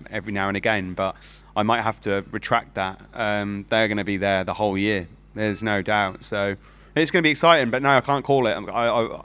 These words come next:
I won't call it at all. I don't think it's, uh, I don't think it's odds on. I think a lot of people think that 'cause Rory's from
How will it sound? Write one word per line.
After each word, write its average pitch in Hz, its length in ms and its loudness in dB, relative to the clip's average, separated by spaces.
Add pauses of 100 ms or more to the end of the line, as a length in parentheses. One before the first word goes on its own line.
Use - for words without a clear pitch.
I - 20 2
won't 117 280 0
call 104 240 -2
it - 60 -6
at 92 120 -12
all. 107 220 0
I 101 80 2
don't 107 200 -2
think 110 240 -4
it's, - 200 -6
uh, 104 220 0 (680)
I 113 60 4
don't 135 160 4
think 123 140 -2
it's 117 120 -4
odds 127 200 4
on. 131 120 6
I 123 80 6
think 165 200 0
a 165 40 2
lot 151 120 4
of 139 80 0
people 131 260 0
think 123 220 -2
that 113 100 -4
'cause 107 180 -4
Rory's 110 400 2
from 104 380 -4